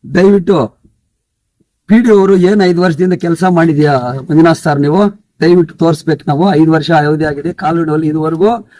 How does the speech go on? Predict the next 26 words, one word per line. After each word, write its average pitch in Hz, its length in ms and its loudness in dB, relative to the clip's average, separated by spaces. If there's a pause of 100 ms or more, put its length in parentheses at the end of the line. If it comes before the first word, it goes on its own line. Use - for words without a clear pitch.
(140)
ಒಂದೇ 160 220 0
ಒಂದು 180 220 0
ಕೆಲಸ 160 280 -4
ಕಾ-, 180 260 -4
ಇಲ್ಲ, 156 220 0
ಒಂದು 165 200 0
ಕಾಮಗಾರಿಕೆ 170 460 0
ಮಾಡಿಲ್ಲ. 160 360 2 (680)
ಆ, 147 80 2 (640)
ಸದಸ್ಯರ 190 480 0
ಅವಧಿನೇ 196 440 4
ಮುಗ್ದೋಯ್ತು, 185 420 2
ಐದು 180 140 0
ವರ್ಷ 185 160 -2
ಆಗೋಯ್ತು. 170 600 0 (200)
ಇದುವರೆಗೂ 220 460 2
ಗೆನ್ನೇರಳ್ಳಿಯಲ್ಲಿ 202 1040 2
ಪಂಚಾಯತಿಯಿಂದ 190 920 0
ಯಾವುದೇ 170 540 0
ಒಂದನ್ನು 170 500 0
ಅವರು 180 480 0
ಪಿ - 280 -2
ಡಿ 190 80 4
ಒ 175 40 0
ಅವರು 170 160 0
ಮಾಡಿಲ್ಲ. 156 520 -2